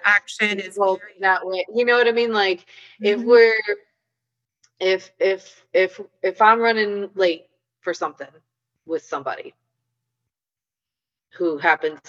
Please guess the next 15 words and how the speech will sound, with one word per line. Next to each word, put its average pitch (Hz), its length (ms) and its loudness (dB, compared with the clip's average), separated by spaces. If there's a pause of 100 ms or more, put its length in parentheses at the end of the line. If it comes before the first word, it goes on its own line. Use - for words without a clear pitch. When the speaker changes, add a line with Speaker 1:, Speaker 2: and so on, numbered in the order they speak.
Speaker 2:
to - 80 -12
be 151 300 -8 (360)
<laughs> - 340 -20
more 147 260 -10
of 139 100 -12
a 143 180 -6 (520)
tightly 170 320 0
wound 156 240 -8
person 147 300 -10
about 131 240 -10
that. 117 120 -10
And 208 80 -2
let's 285 200 2
just 392 160 0
say, 240 320 4